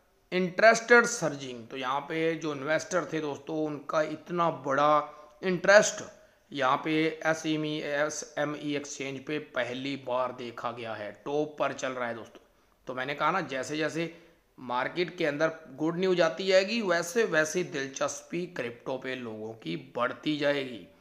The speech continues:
और आने वाले टाइम के अंदर वो टाइम आ चुका है मिनी बुल रन का, और बहुत जल्द बड़ा बुल रन भी पास ही है, बिल्कुल, बिल्कुल नज़दीक है अपने उसके। तो ये थी दोस्तों क्रिप्टो के रिलेटिव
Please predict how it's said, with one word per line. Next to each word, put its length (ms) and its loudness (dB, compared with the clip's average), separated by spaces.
और 120 0
आने 240 2
वाले 240 0
टाइम 360 -4
के 100 -10
अंदर 280 -2
वो 180 -6
टाइम 340 -8
आ 180 6
चुका 280 2
है 120 6
मिनी 280 0
बुल 220 -2
रन 180 4
का, 400 2
और 120 2
बहुत 360 2
जल्द 220 2
बड़ा 260 4
बुल 300 -4
रन 240 -4
भी 180 -6
पास 420 6
ही 140 -4
है, 160 -4
बिल्कुल, 340 -10
बिल्कुल 520 -4
नज़दीक 420 -6
है 80 -4
अपने 220 -10
उसके। 300 -16
तो 60 0
ये 140 8
थी 120 2
दोस्तों 260 8
क्रिप्टो 340 4
के 120 4
रिलेटिव 400 2